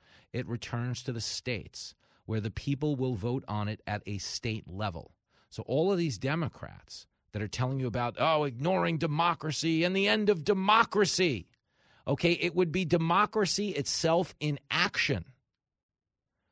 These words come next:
that would actually decide the fate of abortion on a state-by-state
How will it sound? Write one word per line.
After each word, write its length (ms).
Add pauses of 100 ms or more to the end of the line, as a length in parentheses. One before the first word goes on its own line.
(180)
that 160
would 120
actually 420
decide 540
the 80
fate 360
of 120
abortion 720
on 180
a 120
state-by-state 1300